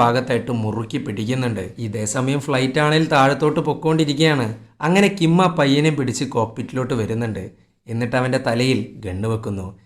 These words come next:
എന്നിട്ട് എത്രയും വേഗം ലാൻഡ് ചെയ്യൽ നിർത്തിയില്ല എന്നുണ്ടെങ്കിൽ ഈ പയ്യനെ കൊന്നു കളയുന്നൊക്കെ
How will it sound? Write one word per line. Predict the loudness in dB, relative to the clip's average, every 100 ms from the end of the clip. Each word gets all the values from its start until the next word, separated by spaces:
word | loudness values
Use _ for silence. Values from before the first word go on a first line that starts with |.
| _ -4
എന്നിട്ട് | 0 4 2
എത്രയും | 4 4 6
വേഗം | 6 6 6
ലാൻഡ് | 4 4 4
ചെയ്യൽ | 4 4
നിർത്തിയില്ല | 2 0 0 2 2
എന്നുണ്ടെങ്കിൽ | 0 -2 -4 -8 -16 _ -6
ഈ | -2
പയ്യനെ | 2 2 2 0
കൊന്നു | -2 0 2
കളയുന്നൊക്കെ | 4 4 2 -2